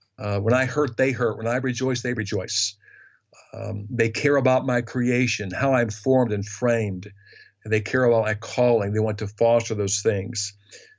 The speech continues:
And then they encourage me, uh, along the way. A couple practical things I think they also should be a person who's a lifelong learner.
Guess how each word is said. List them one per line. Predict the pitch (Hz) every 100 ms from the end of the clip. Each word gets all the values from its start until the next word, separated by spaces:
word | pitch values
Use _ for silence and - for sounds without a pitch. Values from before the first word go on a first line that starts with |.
| _
And | 107 104
then | 113 110
they | 110
encourage | 110 107 - 127 120 104
me, | 113 104 98
uh, | 101 101
along | 107 104 104 98
the | 98
way. | 104 110 104 98 95 - - _
A | -
couple | 131 107
practical | - 123 123 - 107
things | 104 113 107
I | 104
think | 107 101
they | 110
also | 107 110 101 104
should | 104
be | 107
a | 98
person | - 107 104
who's | 107
a | 101
lifelong | 104 104 104 104 101 95
learner. | 107 110 107 104